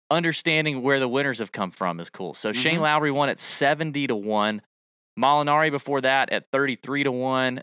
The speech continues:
Speaker 1: Spieth at sixteen to one before him. Henrik Stenson in that epic duel with Phil Mickelson in twenty sixteen at thirty-three to one. And then we get into Zach Johnson in twenty fifteen winning at a hundred and ten to one, your first triple digit,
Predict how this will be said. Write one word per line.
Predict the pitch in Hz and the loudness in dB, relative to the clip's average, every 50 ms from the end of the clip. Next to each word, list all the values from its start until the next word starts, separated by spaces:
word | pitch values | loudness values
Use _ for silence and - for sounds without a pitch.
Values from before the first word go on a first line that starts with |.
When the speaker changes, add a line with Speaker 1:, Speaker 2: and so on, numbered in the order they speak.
| _ | _
Speaker 1:
Spieth | - - - - - - 139 135 143 135 - | -8 -6 -6 -6 -4 -2 -2 -2 -2 -2 -4
at | - - | -8 -10
sixteen | - - - 110 - - - - - 147 147 147 | -8 -6 -6 -6 -6 -8 -10 -8 -6 -6 -4 -2
to | 135 | -4
one | 123 123 127 127 127 123 | -2 0 0 0 0 0
before | 110 104 - - 101 101 98 95 | -2 -4 -6 -4 -4 -2 -2 -2
him. | 113 123 127 123 113 | 0 -2 -2 -2 0
Henrik | 127 151 165 156 135 - | -2 -2 -2 -2 -6 -6
Stenson | - - - 147 147 151 - - 135 127 | -6 -6 -2 -2 -2 -2 -2 -4 -4 -2
in | 120 117 | 0 0
that | 110 107 - - | 0 0 0 0
epic | 104 120 131 - - 127 - - 107 | 0 -2 -2 0 -2 -6 -6 -6 -10
duel | 107 117 117 117 113 110 110 110 - | -8 -6 -4 -2 0 0 0 0 0
with | 110 110 101 - | -2 -2 -4 -4
Phil | - - 113 104 98 | -4 -2 0 0 2
Mickelson | 107 123 131 - 127 - - 123 | 2 0 0 0 -2 -4 -2 -4
in | 107 98 | -4 -4
twenty | - - 113 104 | -4 -6 -6 -4
sixteen | - - 147 135 - - - 117 104 | -4 -4 -6 -6 -6 -8 -6 -4 -4
at | - _ | -4 _
thirty-three | - 107 104 98 95 - - 98 98 95 | -2 -2 -2 -2 -4 -6 -8 -10 -8 -6
to | 92 90 | -6 -6
one. | 87 90 92 95 98 98 - _ _ _ _ _ _ _ _ - | -6 -4 -4 -4 -4 -6 -8 _ _ _ _ _ _ _ _ -2
And | 123 131 160 | 0 2 2
then | 226 277 | 2 2
we | 302 285 | 0 -4
get | 220 180 233 226 214 | -2 2 2 2 2
into | 220 202 - - 185 143 | 0 -2 -4 -4 -4 -4
Zach | 107 120 135 151 170 175 - | -2 0 2 2 2 2 0
Johnson | - 147 135 131 139 139 - 147 131 | -2 -2 2 2 0 0 0 -2 -2
in | 113 | -4
twenty | - - - 131 139 147 | -4 -4 -4 -2 -4 -2
fifteen | - - 135 - - - 127 120 117 113 107 | -2 -2 -4 -2 -2 -4 -2 -2 -2 -2 -2
winning | 117 117 117 117 113 110 | -2 -2 0 -2 0 0
at | 104 101 | 0 0
a | 95 | 0
hundred | 90 - - - 131 131 139 160 160 160 | -2 -4 -6 -6 -6 -4 -2 -2 -2 -2
and | 151 131 | -4 -6
ten | - - 143 139 135 | -4 -2 -2 -2 0
to | 123 | -2
one, | 113 110 113 113 107 101 | -2 0 0 0 0 0
your | 95 92 | -2 -4
first | - - - 131 139 147 - - | -6 -4 -2 -2 -2 -2 -4 -6
triple | - - 156 143 - 131 | -6 -4 -4 -4 -4 -6
digit, | 113 110 123 123 113 113 117 113 - | -4 -2 -2 -2 0 0 -2 -2 -2